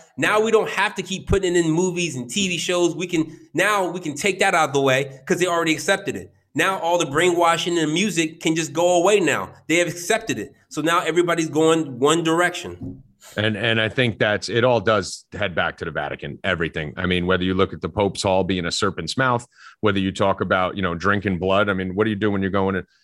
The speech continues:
Speaker 2: drinking the, drinking the blood of Christ, eating the body of Christ? You know, a lot of this stuff does tie back to it. And I mean, we all know the pedophilia stuff with the Catholic Church that, that goes back deep. So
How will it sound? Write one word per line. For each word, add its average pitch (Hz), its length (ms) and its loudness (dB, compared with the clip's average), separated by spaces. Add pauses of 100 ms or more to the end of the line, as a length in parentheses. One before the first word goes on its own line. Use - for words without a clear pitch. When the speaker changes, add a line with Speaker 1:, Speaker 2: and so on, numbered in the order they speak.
(120)
Speaker 2:
drinking 104 360 -4
the, 101 60 -6
drinking 104 400 -2
the 95 80 0
blood 101 220 2
of 95 100 0
Christ, 101 400 0
eating 101 220 -4
the 101 60 -2
body 101 340 0
of 92 80 0
Christ? 101 380 0
You 113 60 0
know, 101 140 4
a - 20 4
lot 113 260 2
of 127 60 0
this 120 140 0
stuff 107 320 -2
does 107 240 2
tie 98 240 -2
back 107 360 -4
to 107 120 -2
it. 95 80 -6 (400)
And 98 140 0
I 95 40 -2
mean, 95 300 -2
we 95 140 0
all 107 140 2
know 117 180 2
the 92 100 -4
pedophilia 95 540 -2
stuff 80 300 -6
with 82 100 -8
the 80 80 -10
Catholic 82 380 -4
Church - 420 -4
that, 87 180 0
that 87 160 0
goes 87 200 0
back 80 280 -4
deep. 104 280 2
So 90 260 -2